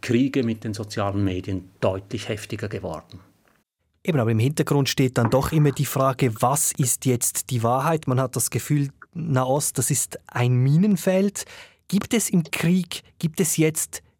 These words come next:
Speaker 2: in Bezug auf Israel so etwas überhaupt wie die Wahrheit?
Speaker 1: Ich glaube, ich würde da unterscheiden zwischen drei grundsätzlich verschiedenen Dingen. Erstens gibt es Meinungen.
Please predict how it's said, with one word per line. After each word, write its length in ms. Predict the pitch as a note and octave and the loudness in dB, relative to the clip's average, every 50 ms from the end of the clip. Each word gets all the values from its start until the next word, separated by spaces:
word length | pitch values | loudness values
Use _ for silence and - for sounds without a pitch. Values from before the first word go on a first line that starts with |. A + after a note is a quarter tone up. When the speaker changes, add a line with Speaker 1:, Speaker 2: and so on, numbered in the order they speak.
| _ - | _ -4
Speaker 2:
in 80 | D#3 C#3 | -2 0
Bezug 300 | C#3 C#3 - - D3 D#3+ | 0 0 0 0 0 0
auf 140 | C#3+ - - | 0 -2 0
Israel 480 | - D3 - - D3+ C#3+ C#3 C#3 C3+ B2+ - - _ _ _ - - - | -2 -2 0 2 2 2 2 2 0 -2 -4 -8 _ _ _ -14 -8 -4
so 180 | - - D3 | 0 0 2
etwas 400 | D3 C#3+ B2+ - - D3 B2+ - | 2 2 0 0 0 -2 0 0
überhaupt 460 | D#3+ B2+ B2 A2+ A#2+ A#2 - - - | 0 0 0 0 0 -2 -4 -6 -8
wie 60 | B2 A2 | -8 -6
die 240 | - - A#2+ A2+ G#2 | -4 -4 -4 0 0
Wahrheit? 640 | A2 G#2 G2+ G2 G2 G2 F2+ - - - - - - _ _ _ _ _ _ _ _ _ _ _ _ _ _ _ - | 2 2 2 0 -2 -4 -6 -8 -8 -8 -8 -8 -10 _ _ _ _ _ _ _ _ _ _ _ _ _ _ _ -6
Speaker 1:
Ich 120 | D3+ - | -4 0
glaube, 420 | - F3 E3+ F3 F3+ E3+ E3+ D3+ - _ _ _ _ _ - | 2 4 6 4 4 2 -2 -8 -16 _ _ _ _ _ -6
ich 120 | F3 - F#3+ | 4 8 10
würde 160 | F#3 F3 D#3 | 10 10 10
da 100 | E3 D3+ | 6 6
unterscheiden 880 | D#3+ F3+ D#3 C#3 F3 E3+ - - - D#3 C#3 D3+ E3 E3+ E3+ E3 - | 4 4 4 4 2 2 2 2 4 4 6 6 6 6 4 2 0
zwischen 440 | - C#3 A#2+ - - C#3 - - - | 2 0 0 4 4 4 2 2 2
drei 540 | - A#2+ G#2+ B2 B2+ C3 D3 D3+ C#3 C#3+ - - - _ _ | 4 4 6 6 6 6 6 4 4 2 0 -8 -16 _ _
grundsätzlich 560 | - - C3+ C3+ B2 - B2+ A2+ - - A2 - | -2 0 2 2 2 0 0 -2 -2 -4 -10 -8
verschiedenen 580 | - G#2+ - - A2 G2+ A2 G#2+ G#2+ G#2 G2+ | -8 -8 -4 -2 -2 0 2 2 2 2 2
Dingen. 520 | G#2 G2+ G2 F#2+ F#2 F2+ F2 F2 G2+ - - _ _ _ _ _ - | 2 2 2 2 0 -2 -4 -6 -6 -10 -16 _ _ _ _ _ 0
Erstens 720 | C3+ C3+ D3+ E3 D#3 - - - D3+ C#3 C3 - - - | 4 4 6 4 4 0 0 2 2 2 2 2 0 0
gibt 240 | - C3+ B2 - - | 0 -2 -2 -2 -2
es 240 | A#2+ A2+ G#2+ - - - - | -4 -2 -2 -4 -8 -10 -4
Meinungen. 880 | A#2 G#2+ G#2+ G2+ G2+ A2+ A#2 A2 G#2+ G2+ G2+ G2 F#2 F#2 F2+ E2+ - | 0 0 2 4 4 4 6 6 6 4 4 2 2 0 -2 -4 -8